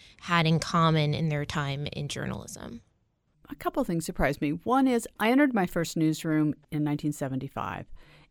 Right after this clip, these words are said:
Speaker 2: and I don't think I appreciated at that point how much women a generation before me had fought to make it possible for me to be there. You know, they filed lawsuits, they stood up strong, and, and in many cases at peril of their own careers,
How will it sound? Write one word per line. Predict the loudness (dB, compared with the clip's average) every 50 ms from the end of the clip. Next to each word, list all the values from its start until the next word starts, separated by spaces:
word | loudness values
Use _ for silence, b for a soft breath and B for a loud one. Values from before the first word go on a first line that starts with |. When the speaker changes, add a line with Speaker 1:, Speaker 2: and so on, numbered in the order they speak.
| _
Speaker 2:
and | -2 -2 0 0 0
I | 0 2
don't | 0 -2 -4 -6
think | -6 -4 -4 -6 -6 -4 -2
I | 0
appreciated | 0 0 0 -2 -6 -8 -6 -8 -8 -8 -6 -6 -6 -6 -4 -4 -4 -4 -4 -4 -6 -6 -4
at | -6 -6 -4
that | -4 -4 -4 -4
point | -4 -2 -2 -2 -2 -4 -6
how | -12 -16 -10 -6 -4 0 0
much | 2 2 2 2 0 -2 -6 -10 b b b b b b b b _ -10 -6
women | -2 0 2 4 4 4 4 4 4 2 0 0 -4
a | -4
generation | -2 0 0 2 2 2 2 2 2 0 2 2 2 2
before | 0 -2 -6 -10 -8 -4 0 2 2 4
me | 2 2 2 0
had | -2 -4 -8 -8 -8
fought | -10 -16 -8 -2 0 4 4 4 2 0 -4
to | -6 -4
make | -2 -2 -2 -4
it | -8 -10 -12
possible | -10 -8 -6 -6 -6 -6 -6 -8 -6 -6 -6 -8
for | -8 -8
me | -8 -8 -8
to | -8 -8
be | -8 -8 -10
there. | -10 -10 -12 -14 -14 -16 b b b b b b b b b _
You | -10 -8 -8
know, | -8
they | -6 -6 -6
filed | 0 2 4 4 4 2 2 2
lawsuits, | 4 6 6 4 4 2 2 2 4 4 4 2 0 -2 -4 -6 -8 -4
they | -2 -2 -4 -4 -6 _ b b b b -12
stood | -10 -6 -2 0 0 2
up | 2 0 -2 -2
strong, | -4 -4 -4 -4 -6 -2 0 2 4 4 4 4 2 0
and, | -2 -2 -2 0
and | 0 2 4
in | 4
many | 4 4 2 2
cases | 0 0 0 0 0 -2 -4
at | -2
peril | -2 0 0 0 0 0
of | 0
their | 0 0 0
own | 0 0 -2 -4
careers, | -4 -4 -4 -2 -2 -2 -2 -4 -6 -8 -10 -12